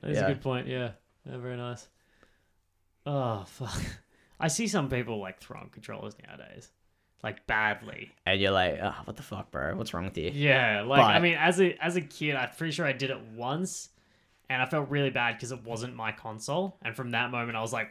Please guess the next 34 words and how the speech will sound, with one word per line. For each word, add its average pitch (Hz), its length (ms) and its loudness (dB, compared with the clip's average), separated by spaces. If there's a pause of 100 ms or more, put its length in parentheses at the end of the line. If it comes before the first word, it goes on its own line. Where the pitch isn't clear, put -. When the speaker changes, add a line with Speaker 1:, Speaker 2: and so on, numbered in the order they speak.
(140)
Speaker 1:
"Whoa, 113 560 0 (260)
Speaker 2:
I 131 120 2
think 180 240 4
I 190 80 8
Speaker 1:
rein 131 320 6
Speaker 2:
ba- 120 60 0
Speaker 1:
it 110 60 -6
back." 110 440 0
Speaker 2:
Yeah, 107 200 6
I 120 120 8
think 151 200 0
I've 147 300 4
badly 87 460 2
thrown 90 300 -6
a 87 40 -4
controller 85 560 -4
twice - 480 -6
in 87 80 -8
my 69 120 -6
life. 64 400 -8
Speaker 1:
Yeah. - 80 -4
Speaker 2:
There 107 100 6
was 104 160 2
that 120 240 8
one, 110 460 4 (460)
and 113 220 2
there 113 140 8
was 110 140 2
another 123 340 6
one 143 160 4
actually 127 420 2
with 113 160 2
Injustice 107 580 0
Two. 98 380 -4